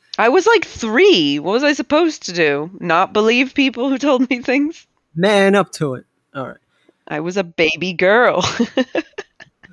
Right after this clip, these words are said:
Speaker 1: <laughs>
Speaker 2: Uh, so, The Nightmare on Elm Street is one of the most popular horror franchises of all time.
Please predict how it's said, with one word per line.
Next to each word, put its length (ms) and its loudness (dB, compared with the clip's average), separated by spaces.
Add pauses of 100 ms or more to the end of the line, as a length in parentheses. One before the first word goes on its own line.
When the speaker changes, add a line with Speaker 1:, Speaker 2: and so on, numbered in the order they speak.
(160)
Speaker 1:
<laughs> 60 -14 (960)
Speaker 2:
Uh, 300 -2
so, 640 -2 (100)
The 160 -10
Nightmare 600 -4
on 140 -4 (100)
Elm 180 -4
Street 680 -10 (200)
is 520 -8
one 160 -4
of 80 -4
the 60 -6
most 320 -8
popular 640 -6
horror 320 -6
franchises 720 -12
of 80 -12
all 160 -12
time. 500 -14